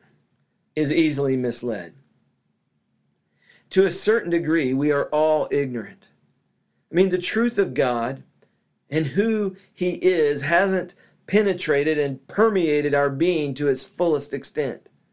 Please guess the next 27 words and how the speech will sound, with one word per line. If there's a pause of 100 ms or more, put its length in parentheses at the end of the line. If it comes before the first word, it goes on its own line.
(680)
So
we
can
be
led
away
from
God,
away
from
our
dependence
upon
him. (1500)
Like
the
hymn
writer
Robert
Robinson (640)
says (1040)
in
Come
Thou
Fount, (1500)
he
says,